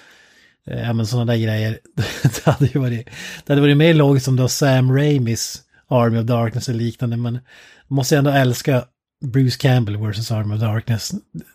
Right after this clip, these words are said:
Det är så, så stor, eh, stjärna är han.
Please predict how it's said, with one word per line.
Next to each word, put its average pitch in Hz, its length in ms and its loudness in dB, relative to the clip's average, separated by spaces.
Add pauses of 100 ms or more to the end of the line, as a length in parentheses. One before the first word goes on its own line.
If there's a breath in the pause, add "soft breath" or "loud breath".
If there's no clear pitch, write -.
(240)
Det 135 180 0
är 110 300 0 (120)
så, 127 240 0
så - 340 -2
stor, 117 380 0
eh, 107 200 -2 (880)
stjärna 117 580 0
är 120 40 -4
han. 104 180 -6